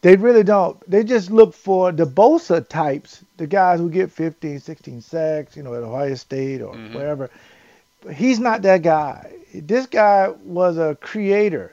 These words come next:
Speaker 1: I mean, he's a big physical guy. That's why he made great out great. But when you look in the newspaper, no sacks, you know, no caused
Speaker 2: Mm-hmm.
Speaker 1: fumbles, no touchdowns. But he's really been, you know, he's one of these guys I'm gonna give a lot of space to 'cause he was a twelfth,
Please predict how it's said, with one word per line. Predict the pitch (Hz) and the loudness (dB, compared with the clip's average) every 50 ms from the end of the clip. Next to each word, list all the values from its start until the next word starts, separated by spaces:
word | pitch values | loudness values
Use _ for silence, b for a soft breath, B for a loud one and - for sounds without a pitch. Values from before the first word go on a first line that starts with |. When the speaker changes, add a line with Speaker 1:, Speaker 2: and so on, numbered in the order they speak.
| _ - | _ -10
Speaker 1:
I | 156 165 | -8 -8
mean, | 170 180 196 | -6 -6 -6
he's | 214 175 | -4 -4
a | 151 135 | -6 -6
big | 127 127 143 _ - - 240 240 233 233 226 185 _ | -8 -12 -18 _ -6 -2 0 2 0 0 -2 -6 _
physical | _ _ _ _ - - 226 233 233 208 208 214 202 - 202 196 185 | _ _ _ _ -10 -6 -4 -2 -2 -2 -2 -4 -4 -4 -2 -2 -2
guy. | 170 156 170 185 190 190 180 160 147 139 143 143 143 b b b b b b b | -2 -2 -2 0 2 2 0 0 -2 -4 -6 -8 -10 b b b b b b b
That's | - 226 240 240 | 4 4 4 6
why | 240 226 226 | 4 4 2
he | 254 | 2
made | 247 254 233 208 151 | 4 4 4 4 4
great | 127 147 185 214 220 220 | 2 0 2 4 4 6
out | 220 220 220 214 220 190 190 156 | 6 4 4 4 2 0 -4 -10
great. | 123 - 160 220 247 254 214 156 _ _ - | -8 -2 2 2 2 2 0 -6 _ _ -8
But | 151 175 | -6 -4
when | 175 180 190 | -4 -2 -2
you | 220 | 2
look | 233 226 226 - | 2 2 2 2
in | 185 | -2
the | 156 151 | -4 -4
newspaper, | 151 170 190 269 311 311 320 311 262 - - - 202 190 185 185 - 165 156 147 139 - _ _ | -4 -4 2 4 6 6 6 6 4 0 -2 0 2 2 2 0 -2 -6 -8 -8 -8 -12 _ _
no | - 107 98 95 | -16 -14 -14 -14
sacks, | 90 - - 131 131 143 147 143 143 139 139 135 - - _ b b b b b b b _ | -16 -16 -14 -10 -8 -6 -6 -4 -4 -6 -6 -10 -14 -20 _ b b b b b b b _
you | 135 | -18
know, | 113 107 | -16 -16
no | 110 120 120 110 | -14 -14 -16 -16
caused | - - - 127 110 110 117 | -16 -14 -14 -12 -12 -12 -14
Speaker 2:
Mm-hmm. | 120 135 | -12 -8
Speaker 1:
fumbles, | 165 175 165 160 151 147 147 143 143 139 127 | -6 -6 -6 -6 -6 -6 -6 -6 -6 -8 -10
no | 117 113 104 98 - | -12 -16 -16 -12 -6
touchdowns. | - 202 214 - - - 160 135 127 123 120 117 b b b b b b b b b b _ | -6 -4 -4 -6 -8 -12 -12 -12 -10 -12 -14 -16 b b b b b b b b b b _
But | - 165 160 | -4 -2 -2
he's | 170 220 233 190 | -2 -2 -4 -6
really | 165 165 190 233 262 262 247 233 | -6 -6 -2 0 2 4 4 4
been, | 185 180 180 175 175 170 165 175 - | 4 2 0 -2 -2 -6 -10 -16 -16
you | 175 214 196 | -14 -8 -6
know, | 190 180 180 | -4 -2 -2
he's | 196 240 254 | -2 -2 -4
one | 269 294 269 254 | -2 -2 -2 -2
of | 254 | -2
these | 247 247 226 202 | -2 -6 -6 -4
guys | - 214 214 208 202 202 | -2 -2 0 2 2 2
I'm | 190 196 208 | 0 0 -2
gonna | 220 220 | -2 -2
give | 190 214 196 | -2 -2 -2
a | 185 185 | -2 -2
lot | 175 180 185 185 185 | 0 2 2 2 0
of | 170 147 | 0 -4
space | - _ - 190 190 196 185 156 | -10 _ -4 -2 -2 -2 -2 -4
to | - - 170 | -6 -10 -8
'cause | 156 165 160 | -6 -4 -4
he | 165 | -4
was | 175 160 | -4 -6
a | 147 131 | -8 -10
twelfth, | - _ - - 214 202 196 190 | -10 _ -8 -2 0 0 0 -2